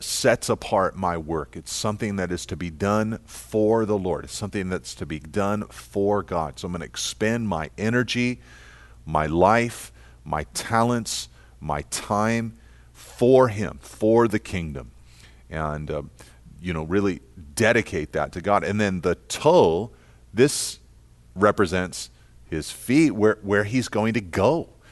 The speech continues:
the places that He will travel to, uh, being set apart and consecrated, uh, unto God. So you have the, the hearing of God's word,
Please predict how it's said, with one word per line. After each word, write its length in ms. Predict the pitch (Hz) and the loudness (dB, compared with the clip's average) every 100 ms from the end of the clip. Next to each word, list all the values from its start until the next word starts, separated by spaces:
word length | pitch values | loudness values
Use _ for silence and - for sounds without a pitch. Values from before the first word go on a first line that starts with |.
| - - | -18 -8
the 100 | 85 | -8
places 840 | - - 110 143 - 78 - - 80 | -4 2 4 2 -2 -6 -8 -10 -6
that 140 | 78 | -6
He 180 | - 107 | -4 -4
will 160 | 87 90 | -2 -4
travel 640 | - - 101 107 113 110 | -6 -2 2 4 4 0
to, 400 | - - 135 110 - - - - - - | -2 -6 -4 -6 -12 -20 -20 -20 -16 -8
uh, 180 | 76 | -6
being 400 | 76 104 92 85 | -4 -2 -2 -2
set 340 | 80 - 131 123 | -4 2 4 6
apart 380 | - - 87 - | 4 2 2 0
and 140 | 90 | -6
consecrated, 840 | - - 98 - - 87 78 76 76 - - - - - | -6 -2 -2 -4 -6 -4 -2 -4 -8 -14 -20 -20 -20 -10
uh, 140 | 78 82 | -4 -4
unto 360 | - 82 80 87 | -2 -6 -6 -6
God. 420 | 76 92 82 - - - - - - | 0 0 0 -6 -18 -20 -20 -20 -14
So 360 | - 120 104 92 | 2 4 6 4
you 120 | 98 | 2
have 120 | 92 | 2
the, 180 | 82 90 - | 0 -6 -14
the 80 | - | -12
hearing 760 | 78 - - 120 120 123 131 117 - | -12 -12 -2 0 2 0 -4 -10 -6
of 180 | 95 98 | -2 0
God's 380 | 101 90 80 90 | 2 2 2 -2
word, 400 | 90 104 117 | 2 4 2